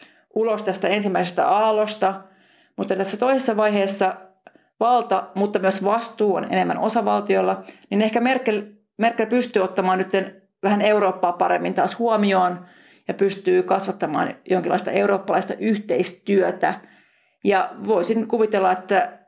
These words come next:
rajojen avaaminen on se ehkä ensimmäinen konkreettinen asia,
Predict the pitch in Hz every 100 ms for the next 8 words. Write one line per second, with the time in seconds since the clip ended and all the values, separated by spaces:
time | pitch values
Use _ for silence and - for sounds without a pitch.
0 | - 202 214 214 175 - 185 175 165 156
1 | 139 - 185 185 147 190 202 - 190 185
2 | 185 196 202 196 170 170 175 180 127 180
3 | - 165